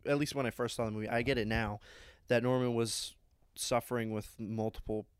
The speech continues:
personalities. I didn't get it at the time. This movie makes it much clearer that he really is one, he, he, he, sometimes he's the passenger, sometimes he's in the driver's seat.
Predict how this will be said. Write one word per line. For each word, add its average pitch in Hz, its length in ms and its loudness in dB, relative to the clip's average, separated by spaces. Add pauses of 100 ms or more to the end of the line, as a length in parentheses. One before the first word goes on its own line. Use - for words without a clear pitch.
(140)
personalities. 123 880 -4
I 117 140 -2
didn't 113 240 -4
get 104 100 0
it 113 100 0
at 110 100 -2
the - 60 -20
time. 113 440 -8 (400)
This 165 260 2
movie 190 240 2
makes 156 240 2
it 120 60 -2
much 135 240 0
clearer - 400 -2 (540)
that 113 220 4
he 123 140 0
really 127 440 4
is 110 500 0 (220)
one, 117 380 2
he, 127 140 -2
he, 127 180 -2
he, 127 160 -4
sometimes 131 420 0
he's 113 120 -4
the 117 80 -2
passenger, 110 500 -2
sometimes 107 500 -6
he's 104 420 -8 (100)
in 120 120 0
the 104 80 0
driver's 110 400 2
seat. - 260 -10